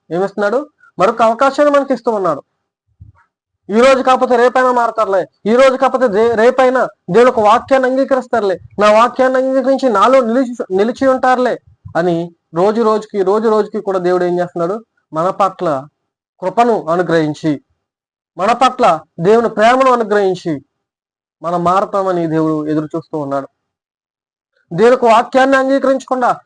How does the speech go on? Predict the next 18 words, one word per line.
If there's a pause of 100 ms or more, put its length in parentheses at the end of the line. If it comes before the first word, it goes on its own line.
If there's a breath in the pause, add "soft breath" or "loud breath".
(120)
మనం
బ్రతకాలంటే
బ్రతకలేం. (720)
దేవుని
యొక్క
వాక్యమే
మనకు (260)
లేకపోతే
ఈరోజు
మనము (380)
బ్రతకలేం.
ఎందుకని
చెప్పనా? (500)
ఈ
లోకంలో
ఉన్న
ప్రతి
ఒక్క